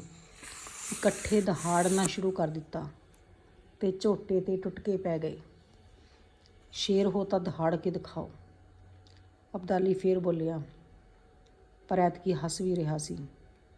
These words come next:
"ਖੁਸ਼ੀਆਂ ਦੇ ਜੈਕਾਰੇ ਗਜਾਵੇ, ਨਿਹਾਲ ਹੋ ਜਾਵੇ, ਫਤਿਹ ਪਾਵੇ। ਧੰਨ ਧੰਨ ਬਾਬਾ ਫਤਿਹ ਸਿੰਘ ਜੀ ਦੇ ਮਨ ਨੂੰ ਭਾਵੇ।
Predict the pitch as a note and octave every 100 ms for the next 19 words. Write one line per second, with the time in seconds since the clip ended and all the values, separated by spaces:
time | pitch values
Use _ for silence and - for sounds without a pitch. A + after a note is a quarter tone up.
0 | - - _ _ _ _ - G#3+ A#3 A3+
1 | A3 G3+ F#3+ F#3+ F#3 F#3 F3+ F3+ F3+ F3+
2 | F3 E3+ E3+ E3 D#3+ - F#3 F3 F#3+ F3+
3 | E3 F3 F3 E3+ E3 D#3+ D#3 - - -
4 | - - _ - G3+ G3+ F#3+ F#3+ F3 E3+
5 | E3+ D#3 - - - - - - - A3
6 | G#3+ F#3+ G3+ G3 F#3 F3 E3+ F3+ F3+ F#3
7 | F#3 F#3+ F#3+ F#3+ F#3+ F#3+ F3+ F3+ F3 F3
8 | F3 E3 F#3 E3 D#3+